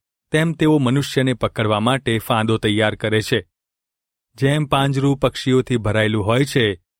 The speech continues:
તેમ તેઓના ઘરો કપટથી મેળવેલા દ્રવ્યથી ભરેલા છે. તેઓ હુષ્ટપુષ્ટ અને તેજસ્વી થયા છે,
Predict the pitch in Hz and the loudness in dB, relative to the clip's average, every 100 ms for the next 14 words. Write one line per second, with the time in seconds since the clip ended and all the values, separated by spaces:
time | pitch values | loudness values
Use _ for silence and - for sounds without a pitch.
0 | _ - 147 156 139 127 123 123 117 104 | _ -2 0 0 0 2 2 2 0 0
1 | 123 113 95 - _ - 135 143 139 - | 0 0 -4 -10 _ -4 -2 0 -2 -2
2 | 135 120 117 113 113 110 107 113 104 110 | 0 2 0 0 0 0 -2 -4 0 -2
3 | - 107 107 107 104 98 - 104 - _ | 0 -2 0 0 0 -2 -2 -4 -6 _
4 | _ _ _ _ _ _ _ _ _ 147 | _ _ _ _ _ _ _ _ _ -2
5 | 151 160 151 - - 139 151 147 - - | 2 2 2 0 -4 0 0 0 -6 -8
6 | - 127 120 120 117 120 120 113 - 107 | -2 -2 0 0 0 -4 -2 -4 -2 0
7 | 110 - 110 | 0 0 -4